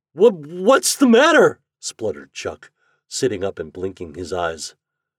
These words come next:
Then, as he felt the water trickling down his cheeks and caught sight of Toad, doubled up with laughter, he jumped out of bed and, running across the room, he pushed Toad flat on his back on the bed and sat upon his chest.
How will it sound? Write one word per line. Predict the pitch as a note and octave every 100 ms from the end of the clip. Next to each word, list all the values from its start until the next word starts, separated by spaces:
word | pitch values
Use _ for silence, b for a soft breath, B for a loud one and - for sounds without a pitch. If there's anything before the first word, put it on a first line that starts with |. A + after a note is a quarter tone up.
| _ -
Then, | D#3+ F#2
as | F#2 F2
he | G2
felt | - A2 A#2
the | F#2+
water | F#2+ A2 E2
trickling | - - - G2+ F#2+
down | G2+ F2+
his | F2 -
cheeks | - A2+ - - -
and | -
caught | - C3 -
sight | - B2+
of | - -
Toad, | D#3+ C#3+ E2 E2 -
doubled | D#3+ A#2+ A#2
up | C#3 -
with | G2+ F#2
laughter, | B2 B2+ - E2 - -
he | C3
jumped | - D#3 F#3+ -
out | D3+ B2+
of | G2+
bed | A#2 B2+ E3+ - _ _
and, | F#2 D#2+
running | F#2+ F3 D3+
across | B2+ - C#3 C#3
the | -
room, | G2 A#2+ C#3+
he | A#2+
pushed | - - D#3 - _
Toad | - C3+ B2
flat | - - F3 E3
on | B2+
his | G2+
back | - B2+ C3+ B2
on | G#2+
the | F#2+
bed | A#2+ B2+ G2 - _
and | F2+
sat | - - D3 D3
upon | C3+ A#2+ A2+
his | A2
chest. | - - D#2+ - -